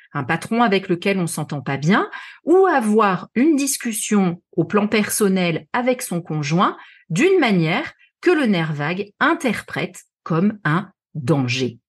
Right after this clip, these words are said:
Je mets ici des guillemets à danger parce que ça ne veut pas dire forcément agression physique. Ça veut dire sentiment d'insécurité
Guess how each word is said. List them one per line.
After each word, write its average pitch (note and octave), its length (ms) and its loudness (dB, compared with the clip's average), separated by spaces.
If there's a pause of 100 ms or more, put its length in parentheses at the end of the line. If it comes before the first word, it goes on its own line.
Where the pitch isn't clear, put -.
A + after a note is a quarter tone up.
(140)
Je E3 140 -2
mets G#3 200 4
ici G3+ 320 0
des D#3+ 220 0 (140)
guillemets F#3 520 0
à C#3 140 -8 (140)
danger F3+ 520 0 (360)
parce A#3+ 240 -2
que B3+ 100 0
ça E3 180 0
ne C#3+ 120 0
veut F#3 180 0
pas F#3 160 0
dire E3 320 -6
forcément G3 680 0 (360)
agression G3 760 2
physique. G3+ 680 -4 (340)
Ça E3+ 240 -2
veut D3+ 180 0
dire F#3 360 -2 (180)
sentiment A#3+ 840 0 (260)
d'insécurité F#3+ 1200 0